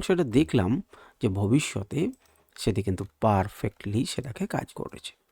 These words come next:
সেটা পারফেক্টলি কাজ করলো, সেটাকে আমরা দেখলাম এই যে। সুতরাং এইটি আমি এঁকে রাখিনি ঠিকই, কিন্তু ওখান থেকে যদি আমি এঁকে রাখতাম তাহলে এখানে সে আসতো এবং এই বিন্দুতে সে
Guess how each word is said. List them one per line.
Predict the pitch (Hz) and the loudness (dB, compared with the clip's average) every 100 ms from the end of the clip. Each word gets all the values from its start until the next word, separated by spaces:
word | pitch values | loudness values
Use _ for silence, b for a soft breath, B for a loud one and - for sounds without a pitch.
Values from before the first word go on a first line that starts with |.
| _ _ b b b - | _ _ b b b -6
সেটা | 156 170 | 0 2
পারফেক্টলি | 156 147 - 151 147 | 2 0 0 0 2
কাজ | 135 127 - - | 0 -2 -2 2
করলো, | 123 131 135 233 - | 6 8 6 4 -2
সেটাকে | - 113 113 101 | -4 -4 0 0
আমরা | 95 95 82 | 0 -2 -4
দেখলাম | - 120 202 - _ _ _ _ _ _ _ _ _ _ _ _ _ _ _ _ _ _ _ _ | -2 -2 -2 -6 _ _ _ _ _ _ _ _ _ _ _ _ _ _ _ _ _ _ _ _
এই | 120 120 | -6 -6
যে। | - _ _ _ _ _ _ _ b b - | -10 _ _ _ _ _ _ _ b b -4
সুতরাং | 143 156 151 | 6 8 8
এইটি | 147 175 | 8 8
আমি | 170 | 8
এঁকে | 151 160 156 | 6 4 4
রাখিনি | - 127 113 | 4 4 4
ঠিকই, | 107 - 202 349 | 0 0 0 0
কিন্তু | - 117 107 104 98 - 110 | 2 2 4 2 2 0 -2
ওখান | - 160 | 2 2
থেকে | 165 156 131 | 2 0 0
যদি | 107 104 | 2 4
আমি | 98 98 95 | 4 2 2
এঁকে | - 95 | 0 0
রাখতাম | 85 - - 139 110 - - | -2 -8 2 4 4 -2 -10
তাহলে | - 110 98 | -6 -4 -4
এখানে | - - - | -4 -4 -4
সে | - | -4
আসতো | - - 175 285 B B B | -6 -2 0 0 B B B
এবং | 120 120 101 | 4 6 6
এই | 113 | 2
বিন্দুতে | 95 104 - 107 | 0 -2 -6 -8
সে | - | -6